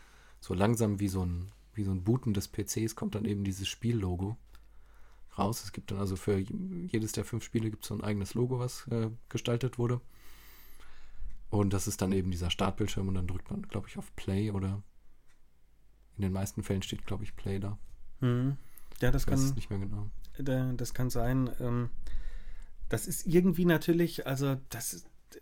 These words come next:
Speaker 2: das Ganze ist natürlich absurd, weil der Highscore, ne, das zweite Spiel, es gibt keine Möglichkeit, zu, da ko-, kooperativ zu spielen oder Highscores zu vergleichen.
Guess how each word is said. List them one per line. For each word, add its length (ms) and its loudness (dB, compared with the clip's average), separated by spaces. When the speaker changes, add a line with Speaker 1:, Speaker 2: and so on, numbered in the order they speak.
Speaker 2:
das 160 2
Ganze 240 4
ist 100 -6
natürlich 420 0
absurd, 480 4
weil 320 4
der 260 4
Highscore, 580 6
ne, 280 6
das 160 -4
zweite 280 2
Spiel, 220 2
es 140 4
gibt 180 -4
keine 220 4
Möglichkeit, 500 2
zu, 220 -4
da 220 4
ko-, 400 -2
kooperativ 600 0
zu 100 0
spielen 320 2
oder 200 2
Highscores 400 0
zu 100 -6
vergleichen. 560 0